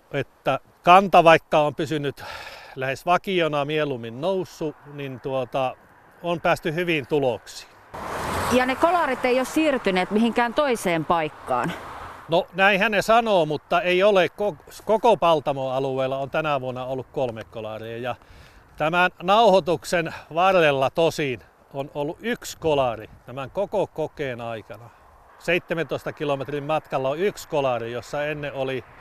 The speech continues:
Speaker 1: oli valtaosa niistä kolareista. Tähän on päästy.
Speaker 2: Ja nyt tätä kokeilua jatketaan vielä ainakin se pari vuotta, että saadaan sitten sitä faktaa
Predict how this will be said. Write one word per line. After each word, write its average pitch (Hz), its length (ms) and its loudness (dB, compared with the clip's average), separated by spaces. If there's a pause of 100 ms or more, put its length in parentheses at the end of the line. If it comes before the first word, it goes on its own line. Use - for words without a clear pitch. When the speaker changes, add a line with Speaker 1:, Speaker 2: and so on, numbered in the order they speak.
(140)
Speaker 1:
oli 151 240 2
valtaosa 151 640 4
niistä 123 260 -8
kolareista. 110 640 -6 (220)
Tähän 196 300 6
on 143 120 0
päästy. 151 480 2 (800)
Speaker 2:
Ja 254 140 2
nyt 349 240 0
tätä 330 220 2
kokeilua 285 640 2
jatketaan 240 720 -2
vielä 220 280 0
ainakin 254 320 -2
se 247 140 0
pari 254 400 0
vuotta, 202 420 0
että 202 220 -2
saadaan 254 420 0
sitten 240 300 -2
sitä 247 220 0
faktaa 190 600 0